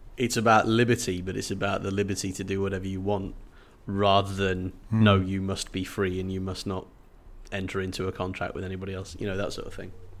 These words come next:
Speaker 1: Um,
Speaker 2: Yeah.
Speaker 1: you know, kind of
Speaker 2: Yeah.
Speaker 1: the, you know, the freedom to be at the mercy of your own impulses and your own capacity to be deceived.
Speaker 2: Hmm.
Speaker 1: And I just think that's quite, like, that's quite interesting,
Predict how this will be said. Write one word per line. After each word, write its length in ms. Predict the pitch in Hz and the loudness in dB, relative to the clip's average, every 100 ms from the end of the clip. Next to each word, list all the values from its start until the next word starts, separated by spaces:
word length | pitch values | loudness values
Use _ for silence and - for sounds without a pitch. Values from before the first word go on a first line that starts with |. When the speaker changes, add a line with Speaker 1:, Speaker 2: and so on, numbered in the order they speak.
| - - - - - - - | -16 -16 -18 -18 -18 -10 0
Speaker 1:
Um, 220 | 101 98 | 2 4
Speaker 2:
Yeah. 340 | 98 127 113 92 | 4 6 6 4
Speaker 1:
you 120 | 123 | 6
know, 180 | 117 92 | 6 6
kind 200 | 110 113 | 6 6
of 80 | 104 | 6
Speaker 2:
Yeah. 60 | 110 | 4
Speaker 1:
the, 60 | 113 | 4
you 80 | |
know, 120 | 104 92 | 2 0
the 100 | 95 | -2
freedom 420 | - 110 98 95 | 2 2 2 -2
to 120 | - | -2
be 180 | 101 95 | 0 0
at 80 | 90 | 0
the 60 | |
mercy 400 | 95 98 98 92 | -2 -2 -2 -2
of 80 | 90 | -2
your 160 | 95 95 | -2 0
own 140 | 95 | 0
impulses 560 | 98 98 101 98 90 90 | 0 -2 -4 -4 -6 -6
and 100 | 92 | -6
your 140 | 90 | -2
own 240 | 92 92 90 - | -2 -2 -8 0
capacity 600 | 131 117 104 - 104 95 | 2 2 0 -2 -2 -4
to 80 | 92 | -2
be 140 | 95 | -4
deceived. 560 | 95 - 104 87 - - - | -2 0 0 -2 -8 -14 -4
Speaker 2:
Hmm. 160 | 127 117 | 2 6
Speaker 1:
And 20 | |
I 80 | 110 | 6
just 120 | 117 131 | 6 4
think 120 | 107 | 4
that's 160 | 101 | 2
quite, 440 | - 117 98 92 - - - - - | 2 4 4 2 -4 -16 -20 -20 -2
like, 220 | 107 101 | 0 4
that's 200 | 107 95 | 4 2
quite 240 | - 98 90 | 2 0 0
interesting, 600 | 107 - 90 - 90 92 | 0 0 -4 -4 -8 -8